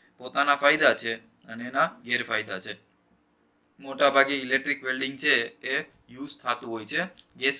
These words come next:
વેલ્ડિંગનો ઓછો ઉપયોગ થાય છે. પરંતુ જ્યાં ઇલેક્ટ્રિસિટીની availability ન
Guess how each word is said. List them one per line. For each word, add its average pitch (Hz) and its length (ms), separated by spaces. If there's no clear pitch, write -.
વેલ્ડિંગનો 135 400
ઓછો 175 160
ઉપયોગ 123 300
થાય 107 220
છે. 107 100
પરંતુ 139 320
જ્યાં 143 360
ઇલેક્ટ્રિસિટીની 143 920
availability 135 600
ન - 20